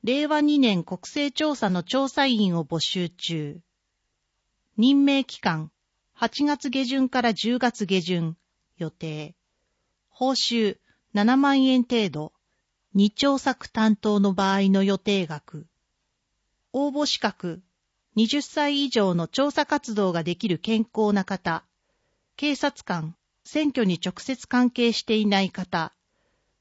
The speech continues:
暴力団員その他の反社会的勢力に該当しない方。申込書配布。総務課、市役所本庁舎一階。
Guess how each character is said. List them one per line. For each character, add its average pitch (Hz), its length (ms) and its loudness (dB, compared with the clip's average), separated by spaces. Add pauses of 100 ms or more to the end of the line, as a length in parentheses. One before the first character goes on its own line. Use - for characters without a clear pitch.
(220)
暴 254 200 2
力 294 260 -2
団 277 280 2
員 175 200 0
そ 220 160 -2
の 277 120 2
他 247 160 0
の 175 100 0
反 262 260 2
社 202 160 -4
会 247 240 2
的 - 220 -6
勢 269 220 0
力 190 240 -2
に 156 120 -2
該 185 240 -4
当 202 220 -2
し - 180 -2
な 185 140 2
い 180 80 -4
方。 156 440 -12 (1200)
申 226 80 0
込 277 480 0
書 277 160 -2
配 185 240 -4
布。 165 320 -8 (600)
総 254 240 0
務 247 180 4
課、 208 280 0 (120)
市 - 200 -2
役 233 200 0
所 185 180 -2
本 220 240 0
庁 220 240 0
舎 185 180 -6
一 160 180 -8 (140)
階。 165 360 -8